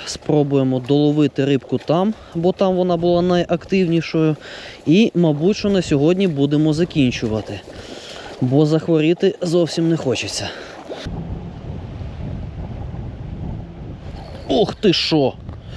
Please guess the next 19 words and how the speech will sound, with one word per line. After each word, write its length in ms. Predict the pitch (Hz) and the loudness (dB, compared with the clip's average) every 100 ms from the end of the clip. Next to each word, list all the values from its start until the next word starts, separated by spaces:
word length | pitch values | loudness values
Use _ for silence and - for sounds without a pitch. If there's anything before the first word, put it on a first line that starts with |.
| - - - - - - - - | -12 -12 -10 -10 -12 -18 -8 0
Друзі, 340 | 208 190 160 | 4 4 4
щука! 540 | - - 208 - 131 - - - - - - - - - - - - - - - | 0 -2 -2 0 -4 -4 -12 -18 -20 -20 -20 -20 -18 -18 -16 -16 -16 -16 -8 0
Як 340 | 156 196 190 | 4 4 4
же 160 | 170 143 | 2 0
ж 80 | |
вона 280 | 147 160 156 | 0 2 2
влупила! 680 | 147 143 139 - 127 113 107 - - - - - - - - - - - - - - - - - | 2 0 0 2 2 2 -2 -8 -20 -20 -20 -20 -20 -20 -18 -18 -18 -16 -14 -14 -14 -12 -10 0
Яка 520 | 190 202 170 190 202 | 4 4 2 2 2
ж 140 | - | 0
це 180 | - 170 | -4 -4
була 380 | 151 156 160 156 | -2 0 2 2
покльовіна! 760 | 139 143 139 139 135 120 110 104 - - - - - - - - - - - - - | -2 -6 -2 0 2 0 -2 -6 -10 -14 -12 -14 -14 -14 -14 -12 -12 -10 -10 -6 0
Ай-яй-яй, 840 | 147 143 127 123 123 143 196 202 - - - - | 0 2 0 0 0 0 0 -2 -6 -16 -16 -6
яй-яй, 600 | 135 123 120 120 160 170 165 - - - - | -2 2 2 2 2 0 -2 -10 -14 -12 -2
яй-яй. 640 | 156 151 135 123 113 110 110 - - - - - | 2 2 2 0 0 -2 -8 -14 -14 -12 -12 -6
Тільки 260 | 190 180 170 | -4 0 0
б 100 | 147 | 2
не 120 | 135 | 0
зрізала. 520 | 127 117 113 110 107 | 2 0 0 0 -2